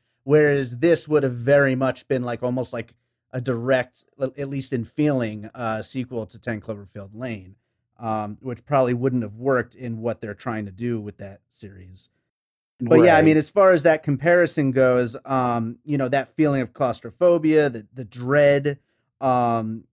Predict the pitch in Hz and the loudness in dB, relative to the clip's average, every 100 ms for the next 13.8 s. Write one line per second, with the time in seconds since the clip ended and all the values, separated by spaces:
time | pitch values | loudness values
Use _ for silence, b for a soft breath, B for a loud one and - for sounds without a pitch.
0 | _ 147 139 131 127 139 139 131 143 127 | _ -8 -2 -2 -2 -4 -8 -6 -4 0
1 | 151 147 - - 135 120 - _ _ _ | 0 0 -4 -6 -4 -2 -6 _ _ _
2 | - 135 - 160 147 - 135 131 123 120 | -6 -6 0 0 0 -6 -6 -4 -2 -2
3 | 113 107 107 - _ _ 139 120 123 156 | -4 -8 -16 -20 _ _ -12 -10 -4 -4
4 | 135 147 131 120 113 - 120 143 139 131 | -2 0 0 0 -4 -14 -14 -10 -4 -4
5 | 107 117 120 131 131 120 117 113 110 104 | -4 -4 -2 0 0 -2 -6 -8 -10 -12
6 | 104 _ _ _ _ _ _ 127 120 113 | -16 _ _ _ _ _ _ -4 -4 -4
7 | 127 196 196 120 104 117 101 - - _ | -2 0 0 -4 -8 -12 -14 -20 -20 _
8 | _ _ _ _ _ _ 139 190 123 101 | _ _ _ _ _ _ -16 -14 -14 -10
9 | 123 160 - - - - 175 - 190 147 | -6 -6 -4 -4 -4 -2 -4 0 2 4
10 | 147 151 139 156 143 B B 156 160 156 | 4 4 4 2 2 B B 0 2 0
11 | - 180 202 185 156 147 127 _ - 135 | -2 0 2 4 4 2 -2 _ -2 0
12 | 123 120 123 120 _ 98 139 139 143 139 | 0 0 -4 -6 _ -20 -10 -8 -6 -8
13 | 123 151 - 139 131 127 123 | -10 -12 -10 -4 -4 -2 -6